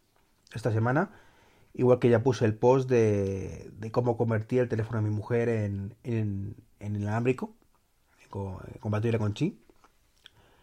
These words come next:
Aunque tengo que decir que finalmente, de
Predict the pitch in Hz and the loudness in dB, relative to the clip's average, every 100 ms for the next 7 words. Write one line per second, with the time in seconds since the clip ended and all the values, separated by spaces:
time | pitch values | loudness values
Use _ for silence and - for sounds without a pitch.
0 | _ _ _ _ _ _ _ _ - 160 | _ _ _ _ _ _ _ _ 6 6
1 | 175 170 143 135 139 113 147 147 127 120 | 8 8 8 6 6 6 4 6 8 8
2 | 110 127 131 131 135 135 156 185 220 _ | 6 4 2 4 2 2 2 2 -2 _
3 | _ _ _ _ 139 123 117 113 113 110 | _ _ _ _ -14 -2 0 2 2 0
4 | 107 104 | -2 -4